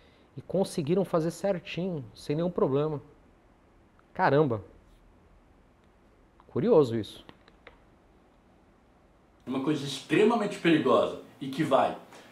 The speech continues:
Speaker 2: explodir o seu P C é com certeza a maior bobagem que eu já ouvi na minha vida. Porque como pode centenas de clientes que nunca montaram um water cooler custom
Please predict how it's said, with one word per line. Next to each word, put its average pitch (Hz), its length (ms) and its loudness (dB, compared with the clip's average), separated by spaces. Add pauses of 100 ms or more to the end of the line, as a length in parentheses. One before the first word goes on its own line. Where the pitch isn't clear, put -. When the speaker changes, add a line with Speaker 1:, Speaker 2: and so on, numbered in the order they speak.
(240)
Speaker 2:
explodir 180 1200 2
o 110 60 -8
seu 107 180 -8
P - 160 -10
C - 400 -2 (160)
é - 60 -14
com 143 160 -6
certeza 151 500 0
a 151 140 0
maior 151 600 4
bobagem 151 840 6 (320)
que - 40 -8
eu 139 140 2
já 135 300 2
ouvi 117 300 -2
na 113 200 0
minha 117 300 0
vida. 92 360 -6 (480)
Porque 131 420 -2
como 226 280 0
pode - 480 2 (600)
centenas 185 680 2
de 254 100 -2
clientes - 680 -4 (340)
que 170 100 -4
nunca 262 760 2
montaram 185 680 2
um 165 80 0
water 165 420 4
cooler 165 360 4
custom 160 440 -2